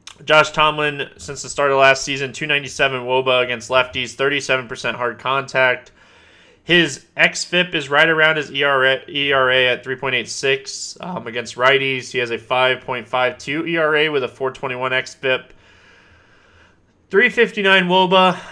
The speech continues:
thirty-two percent hard contact against righties. Um, you know, it's a matchup with the Dodgers. It's a really strong offense. Um, I think I'll pass here on Tomlin, even on this slate that pitching is just kinda bad.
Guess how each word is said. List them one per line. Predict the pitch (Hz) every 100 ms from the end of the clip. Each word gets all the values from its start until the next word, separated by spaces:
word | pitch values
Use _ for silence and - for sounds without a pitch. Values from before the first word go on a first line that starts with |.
| - -
thirty-two | 180 180 175 175
percent | 165 165 151
hard | 147 139
contact | 143 139 135 135
against | 131 123 110
righties. | 135 147 147 143 135 - - - 127
Um, | 127 120 117 110 110
you | 131
know, | 131
it's | 135
a | 151
matchup | 160 175 165
with | 165
the |
Dodgers. | 131 131 135 135 139 127 - -
It's | 113 107
a | 117
really | 117 139 143 131 127 120 113
strong | - 139 143 131
offense. | 123 127 127 135 123 110 - - - 117
Um, | 113 113 113 110
I |
think | 127 143
I'll | 131
pass | - 131 139 139 -
here | - 143 143
on | 123 123 120
Tomlin, | 110 135 139 143 143 143 143 131
even | 147 151 139
on | 135 139
this | 139 123
slate | - 131 135 139 131
that | 120 117 110 - -
pitching | 139 139 131
is | 123 117
just | 113
kinda | 139 127
bad. | 110 120 131 135 131